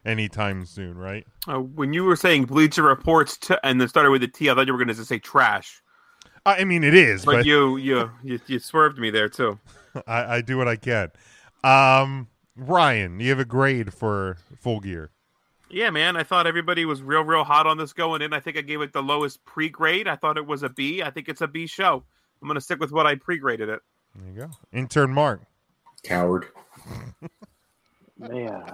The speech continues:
Speaker 4: uh, he, he kept his pre-grade. I think I, did I pre-grade it as an A? I, I think that's what I said. I'm gonna stand by my A.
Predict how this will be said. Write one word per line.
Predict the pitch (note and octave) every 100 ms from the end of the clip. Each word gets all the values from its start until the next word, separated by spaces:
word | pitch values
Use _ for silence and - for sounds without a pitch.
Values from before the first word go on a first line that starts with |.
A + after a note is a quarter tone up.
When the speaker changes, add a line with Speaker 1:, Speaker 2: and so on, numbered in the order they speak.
| A#2+
Speaker 4:
uh, | D3 C#3
he, | D3 - C3+
he | D#3
kept | - E3 -
his | B2
pre-grade. | - G3 F3 A#2+ G2 F#2 - G3 G3+ B3 C#4+ - E4 C4 - F#4 -
I | D3+
think | F3+ G#3+ D3
I, | E3 F#3 - _ _
did | E3
I | F#3 F#3+
pre-grade | - F#3+ F3 F3+ F3
it |
as | D#3+ D3
an |
A? | C3+ D#3+ D#3+
I, |
I | C3+ - -
think | F3 E3
that's | C#3+ -
what | A#2+
I | G#2+
said. | B2+
I'm | B2 D3
gonna | C#3+
stand | - C#3 C3
by | B2+ B2+
my | A#2 G#2+
A. | G#2 A2+ A2